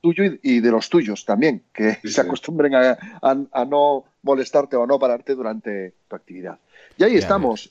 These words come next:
Speaker 3: ves. Guau.
Speaker 1: eh, pues así, así, todos
Speaker 3: Mm.
Speaker 1: en casa.
Speaker 3: Claro,
Speaker 1: Todos
Speaker 3: claro,
Speaker 1: en
Speaker 3: porque
Speaker 1: casa.
Speaker 3: básicamente la gran mayoría de gente deben ser técnicos de, de soporte, ¿no? Bueno, programadores, evidentemente,
Speaker 1: Sí.
Speaker 3: técnicos de sistemas, pero la, la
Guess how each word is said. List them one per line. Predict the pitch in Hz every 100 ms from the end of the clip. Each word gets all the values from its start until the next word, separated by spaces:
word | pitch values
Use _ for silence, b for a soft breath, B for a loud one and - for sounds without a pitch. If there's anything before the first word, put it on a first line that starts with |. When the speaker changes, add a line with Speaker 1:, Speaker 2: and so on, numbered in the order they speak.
| _
Speaker 3:
ves. | 120
Guau. | 117 120
Speaker 1:
eh, | 120 120 120 117 117 _ _ _
pues | - 113
así, | 110 - 120 -
así, | 101 - 117 101 104
todos | - 143 131
Speaker 3:
Mm. |
Speaker 1:
en | 101
casa. | 101 - _ _ _
Speaker 3:
Claro, | 104 104
Speaker 1:
Todos | 113 113
Speaker 3:
claro, |
Speaker 1:
en | 95
Speaker 3:
porque | 156
Speaker 1:
casa. | 147
Speaker 3:
básicamente | 147 185 170 175 165 196 - b
la | 110
gran | 120
mayoría | 156 160 156
de | 147
gente | 160 170
deben | 160
ser | - 160
técnicos | 147 139 147 151
de, | 117 110 98
de | 90
soporte, | - 101 123 78
¿no? | 139 185 B
Bueno, | - 113
programadores, | - 78 76 95 156 160 -
evidentemente, | 92 85 95 135 135 131
Speaker 1:
Sí. | 127
Speaker 3:
técnicos | 85 87 85
de |
sistemas, | - - 139 139 143 B B -
pero | 107 104
la, | 98 95 92 92 92 90
la | 90 92 90